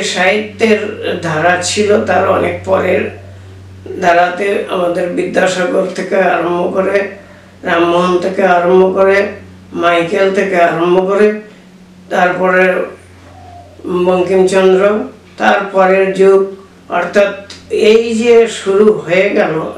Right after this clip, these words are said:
একটা লেখার পালাটা, বাংলা সাহিত্যে যে সৃষ্টির ধারাটা এগিয়ে আসলো, সেই ধারার সঙ্গে বর্তমান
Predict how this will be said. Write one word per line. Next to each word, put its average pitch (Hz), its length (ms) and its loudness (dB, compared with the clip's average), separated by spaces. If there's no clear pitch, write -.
একটা - 260 -6
লেখার - 340 0
পালাটা, 180 520 2
বাংলা 190 280 0
সাহিত্যে 214 420 0
যে 190 80 -6
সৃষ্টির 208 580 0
ধারাটা 185 420 2
এগিয়ে 185 300 2
আসলো, 160 320 -6
সেই 220 200 4
ধারার 254 380 0
সঙ্গে 226 320 4
বর্তমান 220 400 2